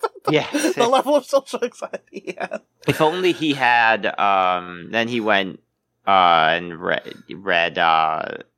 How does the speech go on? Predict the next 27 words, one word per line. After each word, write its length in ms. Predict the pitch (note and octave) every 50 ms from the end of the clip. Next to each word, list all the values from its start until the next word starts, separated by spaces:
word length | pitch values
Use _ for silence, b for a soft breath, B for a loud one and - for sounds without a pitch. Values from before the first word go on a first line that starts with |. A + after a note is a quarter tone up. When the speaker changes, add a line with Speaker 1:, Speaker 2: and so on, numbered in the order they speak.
| _ _ _
Speaker 1:
the 160 | G#2 G2 F#2
Japanese 380 | E2+ - G2+ F#2 F2 D#2+ E2 -
prime 120 | F#2+ F2+
minister 200 | D#2 D#2 - F2+
was, 80 | E2 F2
like, 80 | E2+
having 180 | - F#2 E2+ D#2
his 120 | D2+ D2 -
pants 400 | - - D2 C#2+ C#2+ D2 - -
clear, 320 | - - D#2+ D2+ D2+ D2+
and 80 | D#2 D#2
he 60 | D#2
was 140 | D#2+ D#2+ E2
reading 280 | E2+ E2 D2+ D#2+ D#2
Dragon 340 | - - C#2 C2 D2+ D2+ D#2
Ball 200 | D2+ D2+ D2+ D#2
manga, 540 | D2+ D2+ D2 D2 D2+ D2+ D2+ D#2 D2 D2 D2+
waiting 360 | D#2 D2+ D2 D#2 D2+ D#2 E2
for 160 | - - F#2+
the 180 | E2+ D#2+ D2+ D#2
dry 300 | D2+ - F2+ D2 D2 D#2
cleaner 400 | - - F2+ D#2 D2+ D#2 D2+ D2+
to 80 | -
finish. 480 | - - - D#2 D#2+ D#2+ D#2+ - - -
Probably, 260 | - C#3 C#3 A#2+ G2+
like, 160 | F#2+ G2 D#2+
official 640 | - - - - G2 - - G2 E2+ D#2 D2+ D2+ -